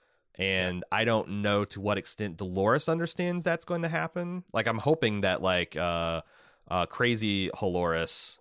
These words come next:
Speaker 1: is her first clue that, like, you know, these are different people with different needs and all that kind of stuff. But, like, I, I think that's just, I mean, that, that's, there's a lot of existing science fiction dealing with clones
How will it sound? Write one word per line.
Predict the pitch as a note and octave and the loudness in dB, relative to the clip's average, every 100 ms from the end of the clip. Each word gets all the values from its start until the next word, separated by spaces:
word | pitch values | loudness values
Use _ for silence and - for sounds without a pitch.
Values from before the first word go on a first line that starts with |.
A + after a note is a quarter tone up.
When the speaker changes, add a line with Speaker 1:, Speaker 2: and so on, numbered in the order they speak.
| - | -8
Speaker 1:
is | F#2+ F2+ F2 F2 - | -4 -2 -2 -4 -6
her | - | -6
first | F#2+ A2 G2 - | -2 0 0 -2
clue | A2+ G#2+ | -2 -2
that, | F#2 | -2
like, | D#2 F2 F2 - | 0 0 -2 -6
you | G2+ F#2+ | -4 0
know, | A2 B2+ A#2 G#2+ G#2+ G#2+ E2 | 2 2 4 4 2 0 -2
these | A2+ A#2+ | -4 -2
are | G2+ | -2
different | G2+ G#2+ B2 G2+ | 0 -2 -2 -6
people | A2 G#2 G2+ | -6 -4 -4
with | E2+ | -2
different | G2+ - F2 | -4 -6 -6
needs | G2 G2 E2+ | -4 -4 -6
and | F2 E2 | -8 -4
all | F2+ | -2
that | F2 | -2
kind | F2+ E2 | -4 -6
of | |
stuff. | - E2+ D#2+ - _ - _ | -6 -4 -4 -6 _ -20 _
But, | F#2+ F#2+ D2+ | -2 0 2
like, | F#2+ - | 0 0
I, | A2 A2 G#2 | -2 0 -4
I | - G#2 | -2 -2
think | A2 G#2+ | -2 -4
that's | F2+ F2+ - | 0 -2 -2
just, | F#2 E2+ D#2+ - - _ _ _ _ _ _ - | -2 -2 -2 -6 -12 _ _ _ _ _ _ -10
I | F#2 | -4
mean, | F#2+ F#2 | -2 0
that, | A2+ F2 | 0 2
that's, | A#2 - - | 0 -2 -2
there's | A#2+ | -2
a | A2+ | 0
lot | C3 D3+ | 2 4
of | B2 G2 | 2 0
existing | A2+ A2 C3 A#2 | -4 -2 -2 -2
science | F#2+ B2 G#2 - | 0 2 2 0
fiction | A2 - F#2+ F2 E2+ E2 - _ _ G2+ | -4 -4 -4 -4 -4 -10 -12 _ _ -2
dealing | A#2+ G#2+ | 2 2
with | G2 | 0
clones | - A2+ G#2+ G2+ G2+ G2 G2 - | -2 0 2 2 -2 -4 -4 -6